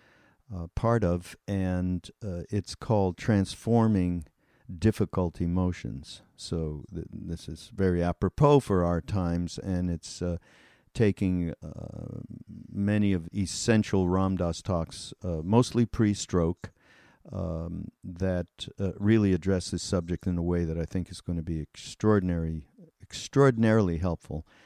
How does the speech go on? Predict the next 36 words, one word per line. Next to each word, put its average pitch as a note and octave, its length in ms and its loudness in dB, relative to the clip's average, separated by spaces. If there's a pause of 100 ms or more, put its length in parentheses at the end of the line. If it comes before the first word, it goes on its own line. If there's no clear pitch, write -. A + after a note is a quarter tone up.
(180)
And, F#2 520 -2
uh, F2 200 0
there's F#2+ 220 0
also G2 260 0
from, F2+ 340 -2 (100)
some F#2 340 -4
wonderful A2+ 460 4
meditations F2+ 680 -2
from F2 220 -4
him F2 340 -2
in, E2+ 380 -6
in, E2+ 420 -6 (200)
um, E2+ 500 -14 (260)
more G2+ 300 0
recent, G#2 680 0 (440)
in F#2+ 80 -2
the F2 80 0
last F2 260 -4
few B2 220 2
years F#2 600 -2
that, E2+ 200 -6 (200)
uh, E2+ 200 -4
we've F#2 280 -6
pulled. F#2 360 -4 (400)
And F2+ 300 -2
there'll F2+ 280 0
be, F2 420 -2
uh, E2+ 160 -2
weekly F#2+ 720 0
Q G#2 220 2
and F#2 100 4
A's F2+ 360 -2
with F#2 200 -6
me F2 280 0
and E2+ 120 -2
other E2 320 -4